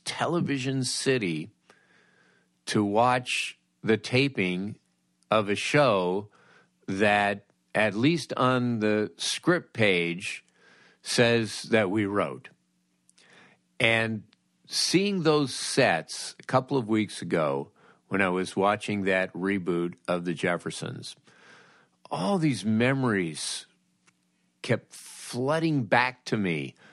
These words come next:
of that taping night and seeing those sets in person for the first time and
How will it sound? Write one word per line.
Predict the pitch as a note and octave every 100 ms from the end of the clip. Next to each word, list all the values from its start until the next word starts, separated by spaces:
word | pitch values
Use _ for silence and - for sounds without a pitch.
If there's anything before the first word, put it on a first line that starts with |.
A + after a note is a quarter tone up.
| _ _
of | A2 G#2 G2+ F2 - - _ _
that | G#2+ A#2 A#2+ - -
taping | - C3+ B2 A2+ G2
night | E2+ C#2+ - - _ _ _ _ _ _ _ _ _
and | A2 G#2+ G2+ G2
seeing | - - C#3 C3+ B2+ G#2+
those | G2 A#2 A#2+ G#2+
sets | - - A#2 A2 F#2 - - - - _ _ _ _ _ _ _
in | B2 B2+ A#2
person | - A#2 A2+ G2+ E2 B1 - _ _ _ _ _ _ _
for | A2+
the | F#2+
first | A#2+ B2+ A#2+
time | - G#2 A#2 F#2 C#2+ C2+ - _ _ _ _ _ _ - _ _ _ _ _
and | A#2 A#2 A2 G2 F#2+